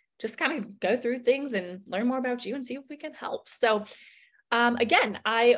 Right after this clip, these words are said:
just wanna say thank you so much for all of your support over the last almost year of this podcast. I cannot wait to see where it goes from here.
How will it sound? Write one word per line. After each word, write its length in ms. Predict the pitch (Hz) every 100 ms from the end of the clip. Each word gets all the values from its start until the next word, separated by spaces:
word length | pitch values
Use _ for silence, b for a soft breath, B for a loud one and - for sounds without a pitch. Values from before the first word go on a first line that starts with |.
| 202
just 200 | 311 349
wanna 140 | 349
say 320 | 330 240 233
thank 180 | 247 247
you 80 | 277
so 160 | 262
much 240 | 247 208 202
for 140 | 214
all 120 | -
of 80 | 180
your 120 | 208
support 400 | 208 220 190 185
over 140 | 202 190
the 100 | 185
last 320 | 175 196 -
almost 460 | - 208 254 262 -
year 720 | 240 202 254 240 208 202 226 -
of 160 | 202
this 160 | 202 240
podcast. 640 | 220 196 196 180 185 202 -
I 60 |
cannot 320 | 208 226 233
wait 160 | 214 202
to 100 | 285
see 200 | 233 214
where 160 | 202 196
it 80 | 196
goes 260 | 185 190
from 160 | 190 196
here. 400 | 196 190 185